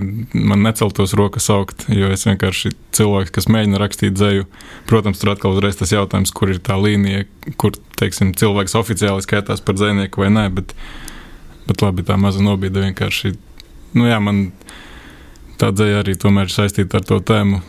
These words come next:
tāpēc no tās izvairīties nevar, bet, eh, pirms deviņiem jau mazliet vairāk gadiem dzīve pilnīgi apgriezās kājām gaisā, vai kā man dažreiz patīk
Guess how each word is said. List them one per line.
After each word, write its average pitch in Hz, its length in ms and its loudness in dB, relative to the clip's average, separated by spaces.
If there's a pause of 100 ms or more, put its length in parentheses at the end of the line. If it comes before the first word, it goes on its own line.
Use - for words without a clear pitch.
tāpēc - 340 -2
no 101 80 2
tās 95 240 0
izvairīties 98 560 0
nevar, 98 320 0
bet, 95 240 -4 (400)
eh, 101 240 0
pirms 98 480 0 (720)
deviņiem 95 560 0
jau 98 220 2
mazliet 95 260 -2
vairāk 101 320 0
gadiem 98 380 0 (100)
dzīve 98 320 2
pilnīgi 95 560 0 (160)
apgriezās 98 640 0
kājām 98 320 2
gaisā, 98 400 0 (1040)
vai 104 240 2
kā 101 240 0
man 98 160 4
dažreiz 95 320 0
patīk 98 560 -2